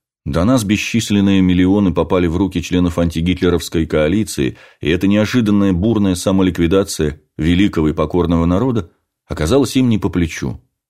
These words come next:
Царят голод, нужда и дожди.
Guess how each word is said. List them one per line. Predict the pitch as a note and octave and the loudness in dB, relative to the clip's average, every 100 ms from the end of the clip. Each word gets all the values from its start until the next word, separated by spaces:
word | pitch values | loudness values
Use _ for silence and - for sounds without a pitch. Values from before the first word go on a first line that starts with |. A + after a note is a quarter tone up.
| _ _ _ _ _ _ _ _ _ _ _ | _ _ _ _ _ _ _ _ _ _ _
Царят | - F#2+ G2 D#2 | -4 0 2 0
голод, | D2+ A#2+ A2+ - _ _ _ | 2 2 2 -4 _ _ _
нужда | D2+ F#2 G3 B2+ | -2 0 2 2
и | - | 2
дожди. | F#2 D#2 A#1 A#1+ - | 0 -2 -4 -10 -10